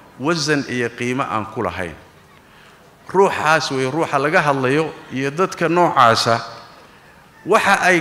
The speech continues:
ka hadli doonaan ee qaban doonaan ee matali doonaanna waa xubinkii ugu muhiimsanaa ummadda muslimka ah.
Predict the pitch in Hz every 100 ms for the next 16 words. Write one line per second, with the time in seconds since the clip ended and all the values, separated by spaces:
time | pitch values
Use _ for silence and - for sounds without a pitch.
0 | - 202 175 170 147 135 147 151 165 147
1 | 135 127 147 160 185 156 147 151 151 135
2 | 135 135 135 185 185 151 139 143 151 143
3 | 131 160 160 - - - - - 117 147
4 | 135 - 226 226 185 - 175 156 180 277
5 | 247 196 165 131 - 120 110 107 - 127
6 | 156 175 151 135 123 98 90 - -